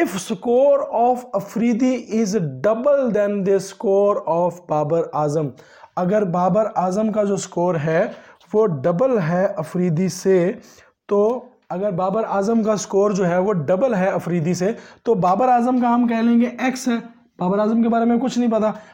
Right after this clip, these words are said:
अफरीदी के बारे में पता लग गया कि बाबर आजम से डबल है, तो इसको हम क्या कर लेंगे? टू एक्स। तो टू एक्स प्लस x is equal to क्या हो जाएगा? सिक्सटी नाइन, ठीक है जी।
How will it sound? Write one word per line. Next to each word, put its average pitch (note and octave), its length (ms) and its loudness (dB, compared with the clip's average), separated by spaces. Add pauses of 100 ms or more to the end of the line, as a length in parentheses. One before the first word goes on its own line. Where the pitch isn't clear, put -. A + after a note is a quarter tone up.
(140)
अफरीदी C#4 320 2
के D4+ 80 2
बारे B3+ 160 2
में B3 140 2
पता A#3 160 0
लग G#3 140 2
गया A3+ 140 2
कि A#3+ 120 -2
बाबर F#3+ 440 0
आजम A#3 280 2
से G#3+ 100 0
डबल F3 280 0
है, C#3 120 -2
तो C#3 80 -12
इसको G3 320 -4
हम A3 140 0
क्या G#3+ 140 0
कर G3+ 140 0
लेंगे? G#3 320 2 (400)
टू C4+ 220 4
एक्स। A3 280 -2 (340)
तो A#3+ 100 0
टू F4+ 560 2 (100)
एक्स C#4 320 -2
प्लस A#3+ 680 -2
x A3+ 160 0 (240)
is G#3 120 2
equal G#3 340 0
to F#3+ 100 -2
क्या G#3 120 0
हो F3+ 140 2
जाएगा? F#3 300 2
सिक्सटी - 680 -4
नाइन, C#4+ 400 0 (380)
ठीक E3 160 0
है G#3 80 2
जी। C#4 220 0